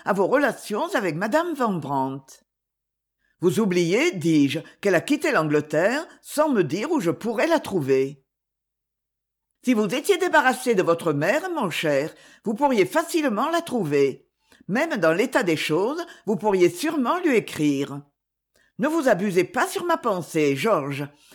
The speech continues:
Si j'avais le moindre espoir que vous l'oubliassiez, si je vous voyais seulement modérément attiré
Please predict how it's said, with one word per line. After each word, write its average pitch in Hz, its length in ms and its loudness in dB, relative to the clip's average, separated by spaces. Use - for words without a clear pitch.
Si 226 200 0
j'avais 311 320 0
le 175 120 0
moindre 277 320 0
espoir 247 440 2
que - 80 -6
vous 151 160 0
l'oubliassiez, 220 960 0
si 277 180 4
je 254 80 4
vous 214 220 0
voyais 151 320 4
seulement 233 640 -2
modérément 233 720 0
attiré 160 680 0